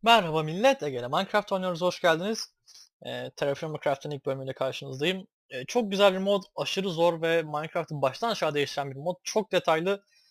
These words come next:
Ee, bunu mutlaka şeyle oynamanız gerekiyor, ee, arkada wiki açık oynamanız gerekiyor. Yani oyunun wikisinden, daha doğrusu hani Terraform Craft'ın kendi wikisinden bakarak, ee, oynamanız gerekiyor. Çünkü cidden çok karışık, her şeyi yapmak çok zor, çok uzun sürüyor.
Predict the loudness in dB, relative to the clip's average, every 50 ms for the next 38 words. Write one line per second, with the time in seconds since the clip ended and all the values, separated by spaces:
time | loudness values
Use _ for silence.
0 | _ _ _ _ _ -8 -8 -4 -2 -2 -2 -2 -2 -4 -4 -4 2 4 4 4
1 | 4 2 _ _ _ _ _ _ _ _ _ _ _ _ _ _ _ _ _ _
2 | _ -4 0 2 2 2 2 0 0 0 0 0 0 -2 -2 0 0 0 0 0
3 | -2 2 4 4 4 4 2 0 0 0 -2 -2 0 -2 -2 0 0 -2 0 0
4 | 2 0 0 0 2 2 2 2 0 0 2 2 2 2 0 _ _ _ _ _
5 | _ _ _ _ _ -20 -20 _ -20 _ _ _ _ -4 -2 0 0 0 -2 -2
6 | -2 -4 -2 -4 -4 -4 -2 2 4 4 4 4 0 _ _ _ -20 -20 -20 _
7 | _ _ -8 0 2 2 2 2 0 -4 -6 -4 -2 -2 -2 -2 -2 -2 -2 -2
8 | 2 2 2 0 0 -4 -4 -2 -2 -2 -2 -4 -2 -4 -4 -4 -4 -6 -6 -8
9 | -8 _ _ _ _ _ _ _ _ -2 0 0 4 4 4 4 2 0 -8 -18
10 | -12 -10 -8 -6 -6 -6 -4 -2 -2 -2 -4 -4 -6 -4 -2 -2 -2 -2 -4 -6
11 | -6 -6 -6 -6 -8 -6 -4 0 0 0 2 0 -2 -2 -2 -4 -2 -2 -2 -2
12 | -2 -4 -8 -4 2 4 4 4 4 4 2 2 2 2 2 2 -2 -6 -6 -2
13 | -2 0 0 0 0 0 0 0 0 -2 -2 -2 -2 -4 -4 -4 -6 -4 -6 -4
14 | 0 0 0 0 0